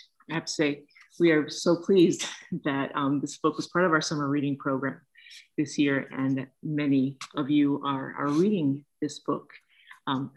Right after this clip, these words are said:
during the summer. So welcome, uh, Suvankam, and thank you so much for joining us <laughs> tonight.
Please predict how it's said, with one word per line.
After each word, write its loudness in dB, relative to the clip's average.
during 0
the -10
summer. -4
So 0
welcome, 2
uh, -4
Suvankam, -2
and -2
thank -2
you 2
so -2
much 0
for -2
joining 0
us 0
<laughs> -12
tonight. -2